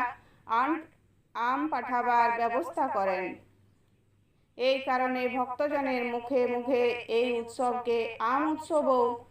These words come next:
বলে আখ্যা পায়। সংখ্যাধিক্যের কারণে মাঝে মাঝে গোটা আমের পরিবর্তে আমের চাটনি করে দেওয়া হয়। এবার শ্রী শ্রী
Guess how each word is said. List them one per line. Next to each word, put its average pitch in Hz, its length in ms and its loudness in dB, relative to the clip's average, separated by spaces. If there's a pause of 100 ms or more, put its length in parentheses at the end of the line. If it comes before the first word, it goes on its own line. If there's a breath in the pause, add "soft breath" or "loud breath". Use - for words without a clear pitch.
(420 soft breath)
বলে 226 360 -2
আখ্যা 220 420 0 (160)
পায়। 208 360 6 (2500)
সংখ্যাধিক্যের 311 840 0
কারণে 294 400 0 (140)
মাঝে 262 300 2
মাঝে 277 320 2 (120)
গোটা 240 280 4 (120)
আমের 277 340 6
পরিবর্তে 247 580 0 (680 soft breath)
আমের 247 420 0
চাটনি 226 440 0
করে 208 300 -2
দেওয়া 196 300 2
হয়। 180 380 -2 (3250 soft breath)
এবার 262 320 2 (540)
শ্রী 285 200 -6
শ্রী 302 220 -6